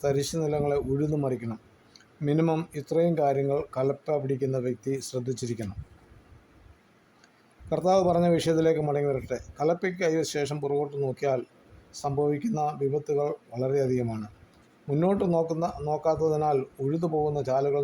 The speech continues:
നേരെയാണെന്നറിയാൻ സാധിക്കുകയില്ല. കലപ്പയുടെ ഗതി എങ്ങനെയാണെന്ന് പുറകോട്ട് നോക്കുന്നതിന് മനസ്സിലാകാത്തതിനാൽ അത് വലിച്ചുകൊണ്ടുപോകുന്ന മൃഗങ്ങൾക്ക് അപകടങ്ങൾ സംഭവിപ്പാനും ഇടയായിത്തീരും. ഉഴുതു മറിക്കുന്നതിൻ്റെ ആഴം എത്രയെന്ന് ഗ്രഹിപ്പാനും സാധ്യമല്ല.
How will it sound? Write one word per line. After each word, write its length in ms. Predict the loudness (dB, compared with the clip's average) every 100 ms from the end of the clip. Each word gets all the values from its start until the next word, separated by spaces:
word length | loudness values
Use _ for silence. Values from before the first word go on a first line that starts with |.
| 0
നേരെയാണെന്നറിയാൻ 800 | 0 2 2 0 -2 -4 -4 -6 -4
സാധിക്കുകയില്ല. 500 | -4 -4 -8 -10 -12 -18 -20 -20 -20 -16 -14 -16 -8 -2
കലപ്പയുടെ 460 | 0 0 0 2 2
ഗതി 280 | 2 0 -4 -6
എങ്ങനെയാണെന്ന് 580 | -2 0 0 0 -2 -2
പുറകോട്ട് 440 | -2 0 -2 -2 -4
നോക്കുന്നതിന് 520 | -4 -4 -4 -2 -4 -8
മനസ്സിലാകാത്തതിനാൽ 960 | -8 -6 -2 0 0 -2 -2 0 0 -2 -6 -18 -20 -20 -10
അത് 100 | -4 0
വലിച്ചുകൊണ്ടുപോകുന്ന 760 | 0 -2 -2 -2 0 0 0 0
മൃഗങ്ങൾക്ക് 600 | 0 0 0 -2 -2 -4
അപകടങ്ങൾ 480 | -2 -2 -2 -2 -4
സംഭവിപ്പാനും 600 | -6 -2 -2 -2 -4 -2
ഇടയായിത്തീരും. 480 | -2 -2 -4 -12 -16 -20 -20 -14 -10 -10 -6 0
ഉഴുതു 240 | 4 6
മറിക്കുന്നതിൻ്റെ 640 | 4 4 2 2 2 2 2
ആഴം 280 | 4 4 2
എത്രയെന്ന് 360 | 0 -2 -2 0
ഗ്രഹിപ്പാനും 580 | 2 0 0 0 0 0
സാധ്യമല്ല. 600 | 0 0 0 -2 -6